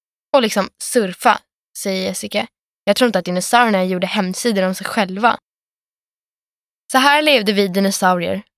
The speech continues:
Kom och chatta med en tyrannosaurus." Jag fattar såklart att hon skämtar. Men jag tänker inte skratta. För Jessica skrattar med Martina numera.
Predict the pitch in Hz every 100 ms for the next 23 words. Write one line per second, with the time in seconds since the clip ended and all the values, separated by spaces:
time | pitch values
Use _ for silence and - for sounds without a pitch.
0 | _ _ - 302 330 330 294 - 208 214
1 | 208 214 220 208 208 220 185 - 208 196
2 | - _ _ _ _ _ _ _ _ _
3 | _ _ 202 - 202 - 196 - - -
4 | - 180 - 175 180 - 180 _ _ _
5 | _ _ _ 208 202 - 196 185 175 -
6 | 202 190 - 190 - _ _ _ _ _
7 | _ _ 208 220 220 208 196 - 196 -
8 | 185 185 185 - 196 202 196 185 185 196